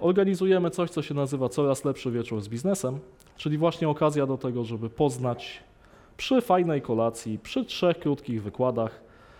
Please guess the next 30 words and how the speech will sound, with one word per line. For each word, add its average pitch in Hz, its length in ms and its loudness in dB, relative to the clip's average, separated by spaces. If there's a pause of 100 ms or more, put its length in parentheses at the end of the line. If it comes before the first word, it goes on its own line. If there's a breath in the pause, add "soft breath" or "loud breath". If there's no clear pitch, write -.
(280 loud breath)
ale 220 220 6
też 190 220 0
przy - 140 -2
dużej 170 320 2
części, 139 680 -2 (340 loud breath)
e, 117 220 -2
służącej 147 500 0
właśnie 165 300 -2
budowaniu 127 480 0
relacji, 107 400 -2
poznać 165 460 0
innych 135 200 -4
przedsiębiorców, - 800 -8 (400 loud breath)
wejść 165 300 4
w - 60 -14
konkretne 135 460 -2
interesy 110 460 -4
z 101 100 -10
nimi. 95 200 -8 (540 loud breath)
Rekordziści 185 840 2 (240 loud breath)
wychodzą 165 420 2
z - 60 -8
każdego 151 420 2
z 143 60 -10
takich 135 280 -4
spotkań 131 560 -4
z - 120 -16
co 139 140 -2
najmniej 123 400 -2
trzema 117 460 0